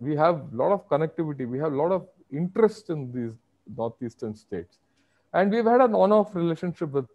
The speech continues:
uh, Myanmar, but off late the relationship has been very good. Right? In fact, our, uh, uh, Chief of Army Staff, yeah, Chief of Army Staff and the Secretary M E A visited Myanmar recently, uh, to have a talk with them. And so we need to have, uh,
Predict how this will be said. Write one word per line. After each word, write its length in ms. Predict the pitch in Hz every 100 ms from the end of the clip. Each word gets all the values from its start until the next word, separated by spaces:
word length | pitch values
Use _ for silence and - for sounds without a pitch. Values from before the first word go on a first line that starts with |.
| _
uh, 360 | 110 107 104 101 104
Myanmar, 380 | 120 151 175
but 140 | 170 156
off 260 | 165 185
late 200 | 220 214
the 80 | 185
relationship 600 | 160 156 156 170 160 160
has 100 | 127
been 220 | 117 123
very 180 | 107 107
good. 240 | 101 101 - _ _ _ _ _ _ _ _
Right? 180 | 143 147
In 100 | 151
fact, 280 | 160 175 175
our, 300 | 151 147 139 127
uh, 520 | 123 120 113 110 107
uh, 440 | 104 95 78 80 92 -
Chief 160 | 160
of 120 | 202
Army 260 | 190 185 190
Staff, 260 | 185 190 170
yeah, 160 | 131 101 _ _ -
Chief 160 | 160
of 140 | 190 185
Army 240 | 180 185
Staff 260 | 185 190 185
and 120 | 180
the 60 |
Secretary 520 | 147 147 160 156 185 170
M 160 | 165
E 100 | 170
A 80 | 175
visited 420 | 143 135 - 151
Myanmar 420 | 123 120 127 131 117
recently, 500 | 117 - 117 92 - _ _ _ _ -
uh, 140 | 117 110
to 80 | 127
have 180 | 117 123
a 80 | 117
talk 300 | - 120 -
with 120 | 107
them. 240 | 127 135 - _ _ _ _
And 240 | - 190 185
so 120 | 233
we 200 | 220 285
need 280 | 302 320 -
to 100 | 240
have, 480 | 220 233 226 185
uh, 720 | 180 180 175 175 160 78 76